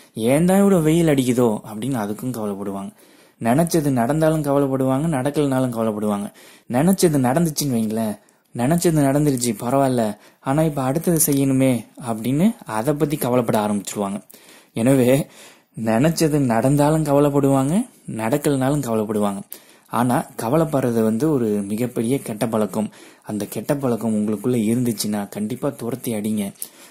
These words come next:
அதாவது, இப்ப எல்லாருக்குமே வந்து ஒரு வருத்தம் இருக்கும். நம்ம ஒண்ணு நினைக்கிறோம், நடக்கலைன்னு வைங்களேன், வருத்தம் இருக்கும். "நான் இதை கண்டிப்பா நடக்கும் அப்படின்னு நினைச்சேன், ஆனா நடக்கவே இல்லை.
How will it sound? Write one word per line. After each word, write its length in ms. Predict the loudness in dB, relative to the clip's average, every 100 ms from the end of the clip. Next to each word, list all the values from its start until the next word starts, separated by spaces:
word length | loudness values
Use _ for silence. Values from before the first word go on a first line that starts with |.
| -6
அதாவது, 560 | 0 2 2 2 -2 -6 _ _ _ _ _ _ -8
இப்ப 260 | -2 0
எல்லாருக்குமே 480 | 0 0 -2 -2 -2
வந்து 300 | -2 0 -2
ஒரு 120 | -2
வருத்தம் 340 | -2 -2 0 0
இருக்கும். 220 | -2 -6
நம்ம 260 | -6 -8
ஒண்ணு 260 | -8 -10 -12 -14 -20 -8
நினைக்கிறோம், 480 | -2 0 0 0 0
நடக்கலைன்னு 500 | 0 -2 -2 -2 -2
வைங்களேன், 240 | -2 -2
வருத்தம் 320 | -2 -2 0 -2
இருக்கும். 300 | -2 -8 -12 -18 -20 -20 _
"நான் 140 | -2 2
இதை 160 | 2
கண்டிப்பா 420 | 0 -2 0 0
நடக்கும் 460 | 0 0 -2 -2 -2
அப்படின்னு 460 | -2 -2 -2 -2 -4
நினைச்சேன், 180 | -4
ஆனா 300 | -4 -4 -6
நடக்கவே 400 | -4 -4 0 0
இல்லை. 220 | 0 0